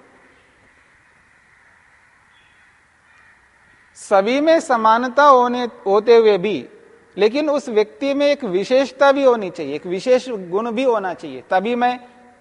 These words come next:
पहचानूंगा कि यही दादाजी है। ये जो यही दादाजी, ऐसा जो पहचान हो रहा है, वो उस वस्तु में विशेष धर्म होगा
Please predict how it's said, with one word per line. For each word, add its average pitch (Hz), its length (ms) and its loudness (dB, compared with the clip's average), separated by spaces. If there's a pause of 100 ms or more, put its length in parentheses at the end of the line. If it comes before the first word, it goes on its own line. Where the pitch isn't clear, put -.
पहचानूंगा 220 680 0 (640)
कि 208 80 -10
यही 190 440 -2
दादाजी 185 500 4
है। - 240 -18 (720)
ये 190 60 2
जो 233 120 2
यही 214 400 -2
दादाजी, 254 680 2
ऐसा 240 300 2
जो 254 280 0 (300)
पहचान 269 520 2
हो 226 160 4
रहा 185 160 2
है, 214 280 -6 (300)
वो 254 180 2
उस 285 220 -8
वस्तु 220 500 -6
में 247 240 -8
विशेष 208 500 -4
धर्म 196 320 -4
होगा 131 280 -10